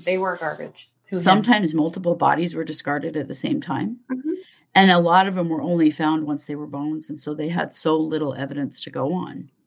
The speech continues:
Speaker 1: Yeah.
Speaker 2: Just, ugh. He also said, "Most of the time I killed them the first time I met them, and I do not have a good memory for their faces."
Speaker 1: Yep.
Speaker 2: Yeah.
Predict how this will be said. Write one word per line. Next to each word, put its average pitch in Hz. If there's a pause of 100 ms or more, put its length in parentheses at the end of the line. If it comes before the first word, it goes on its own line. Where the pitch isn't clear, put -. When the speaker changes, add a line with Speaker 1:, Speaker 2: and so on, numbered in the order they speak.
(300)
Speaker 1:
Yeah. 156 (520)
Speaker 2:
Just, - (160)
ugh. 247 (640)
He 220
also 226
said, 170
"Most 185
of 214
the 247
time 170
I 156
killed 180
them 175
the 151
first 165
time 165
I 143
met 147
them, 214 (360)
and 156
I 151
do 147
not 160
have 156
a 147
good 143
memory 147
for -
their -
faces." - (440)
Speaker 1:
Yep. 135 (1040)
Speaker 2:
Yeah. -